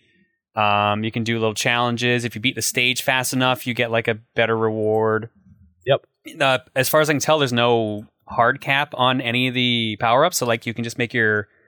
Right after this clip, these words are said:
Speaker 1: weapon do ridiculous damage, or you can have your health
Speaker 2: Yep.
Speaker 1: meter go across the screen, et cetera, et cetera.
Speaker 2: But when you die, your run is over.
Speaker 1: Yeah,
Speaker 2: Like,
Speaker 1: you only
Speaker 2: it
Speaker 1: get
Speaker 2: ha-,
Speaker 1: one
Speaker 2: it also
Speaker 1: life.
Speaker 2: has that. Yeah.
Speaker 1: But at least if you fall in a pit or, like, fall in the lava, you only take one damage and then just get warped
Speaker 2: Yeah.
Speaker 1: back. It's not like,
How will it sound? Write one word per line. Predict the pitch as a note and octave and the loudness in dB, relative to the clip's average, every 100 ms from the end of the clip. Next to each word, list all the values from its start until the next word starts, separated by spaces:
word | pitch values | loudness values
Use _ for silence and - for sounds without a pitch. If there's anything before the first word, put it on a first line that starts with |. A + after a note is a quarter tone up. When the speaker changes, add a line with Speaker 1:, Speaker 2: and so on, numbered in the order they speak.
| _ _ - | _ _ 0
Speaker 1:
weapon | A#2 C3 A#2 | 0 2 0
do | A#2 | 0
ridiculous | A2 A2 A2 A2 | 2 0 -2 -4
damage, | D3+ C3+ C3 C3 | 0 0 2 0
or | B2+ | 0
you | A2+ | -2
can | |
have | A2 | -2
your | G#2+ | -2
health | - B2 | 0 -2
Speaker 2:
Yep. | - | 0
Speaker 1:
meter | A#2 | -4
go | A2+ A2 | 0 -2
across | - A2+ A2 | 2 0 2
the | A2+ | -4
screen, | - A#2 A#2 A2+ | -6 -4 -4 -4
et | A2 | -6
cetera, | - G#2 | -6 -8
et | G#2 | -6
cetera. | A2 G2+ G#2 - _ _ _ _ _ - _ - | -6 -6 -8 -12 _ _ _ _ _ -20 _ -2
Speaker 2:
But | C3 | 2
when | C3+ C#3+ | 4 4
you | C#3 | 2
die, | B2+ B2+ | 2 2
your | A#2+ A2 | 2 2
run | G#2 G#2 | 2 0
is | G2 F2+ | -2 -4
over. | F2+ E2+ F2 - _ - | -6 -8 -14 -18 _ -10
Speaker 1:
Yeah, | B2+ G#2 F#2+ | 0 2 2
Speaker 2:
Like, | G2 | 0
Speaker 1:
you | |
only | C3 B2+ | 2 2
Speaker 2:
it | |
Speaker 1:
get | B2+ | 2
Speaker 2:
ha-, | A#2 | 2
Speaker 1:
one | B2 | 4
Speaker 2:
it | |
also | B2+ G2 | 4 4
Speaker 1:
life. | G#2+ | 2
Speaker 2:
has | G#2 F2+ | 0 -2
that. | E2 D#2+ - _ _ - | -10 -14 -16 _ _ -12
Yeah. | G2 E2 _ - | -10 -10 _ -8
Speaker 1:
But | D3+ D#3+ | 0 2
at | D#3+ | 4
least | F#3 F#3 | 2 2
if | |
you | E3+ | 2
fall | F3 D#3+ C#3+ | 2 4 4
in | |
a | B2 | 0
pit | D3+ C#3+ - - | 0 0 -2 -2
or, | B2+ B2 | 2 4
like, | A#2 | 2
fall | - B2+ | 2 0
in | |
the | A#2 | 2
lava, | A2 A#2+ B2 | 2 4 2
you | A2+ | 0
only | A2 A2 | -2 -2
take | A2 - | -4 -4
one | G#2 | -4
damage | G2+ G2 G2+ | -2 -2 -4
and | G#2+ | -6
then | G#2+ | -8
just | G#2+ | -6
get | G#2+ | -8
warped | G2+ G2+ - | -4 -4 0
Speaker 2:
Yeah. | G2+ | 0
Speaker 1:
back. | F#2 - | 0 -2
It's | A2 | -4
not | B2 A2+ | 0 0
like, | G#2+ G2+ - | 0 -2 -6